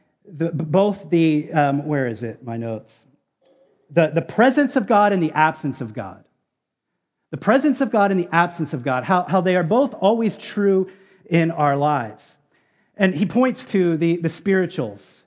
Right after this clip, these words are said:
um, the African-American spirituals, and how they're not simply expressions of resignation, but how they are actually vocalizations of hope. And so even in the midst of feeling a degree of God forsakenness and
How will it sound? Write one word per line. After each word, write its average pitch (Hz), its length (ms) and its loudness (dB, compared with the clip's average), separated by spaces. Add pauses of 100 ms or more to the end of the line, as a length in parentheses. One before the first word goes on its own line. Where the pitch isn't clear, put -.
um, 135 440 -2 (160)
the 147 80 0
African-American 156 640 0
spirituals, 147 680 -4
and 139 80 -6
how 156 160 0
they're 170 120 0
not 214 260 0
simply 214 340 0
expressions 185 840 -2
of 143 140 -2
resignation, 151 880 -2 (680)
but 165 100 -4
how 190 180 4
they 185 140 2
are 185 200 0
actually 202 480 0
vocalizations 170 1040 0
of 147 200 -4
hope. - 460 -4 (480)
And 165 120 0
so 196 220 2
even 262 240 4
in 240 100 4
the 196 60 2
midst 202 400 2
of 185 160 -2
feeling 190 640 0 (240)
a 185 80 4
degree 180 300 2
of 151 120 -2
God 180 280 2
forsakenness 180 840 -2
and 170 260 -2